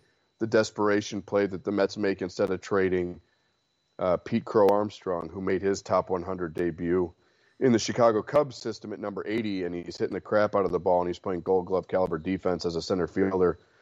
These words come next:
flying around the field, had two triples in the same game ear-, uh, last week. Um, but the Mets traded Pete Crow Armstrong for two months of Javier Baez last year.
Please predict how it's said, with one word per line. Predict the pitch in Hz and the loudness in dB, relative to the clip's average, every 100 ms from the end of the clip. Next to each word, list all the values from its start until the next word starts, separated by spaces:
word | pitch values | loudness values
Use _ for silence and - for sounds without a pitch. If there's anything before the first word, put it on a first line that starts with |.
| _ - | _ -10
flying | - 117 113 | 2 4 6
around | 104 104 | 4 2
the | 87 | -2
field, | - 101 92 | -2 0 2
had | 87 80 | 2 -2
two | 107 | -10
triples | - 107 101 101 101 95 90 | -4 -2 0 -2 -2 -10 -8
in | 87 | -6
the | 87 | -6
same | - 92 90 | -2 -2 -2
game | 87 90 85 | 0 0 2
ear-, | 90 87 | 0 2
uh, | 90 82 | 2 2
last | 87 90 85 - | 4 4 2 -2
week. | 98 104 92 - _ _ _ _ - | 0 0 0 -10 _ _ _ _ -2
Um, | 101 110 95 80 71 _ _ _ _ _ _ _ - | 0 0 -2 -4 -8 _ _ _ _ _ _ _ -2
but | 127 | 0
the | 117 | 4
Mets | 113 110 - | 4 2 0
traded | 110 95 90 | -6 -6 -6
Pete | 101 | -12
Crow | - 95 | -6 -2
Armstrong | 92 87 90 98 87 82 | -2 -4 -8 -6 -4 -6
for | 82 90 | -8 -8
two | 82 101 | -6 -4
months | 95 82 - | -2 -2 -4
of | 80 | 0
Javier | 90 82 76 | 2 2 0
Baez | 87 82 82 78 | 2 4 2 0
last | 85 82 - | -2 -2 -4
year. | 80 73 | -8 -8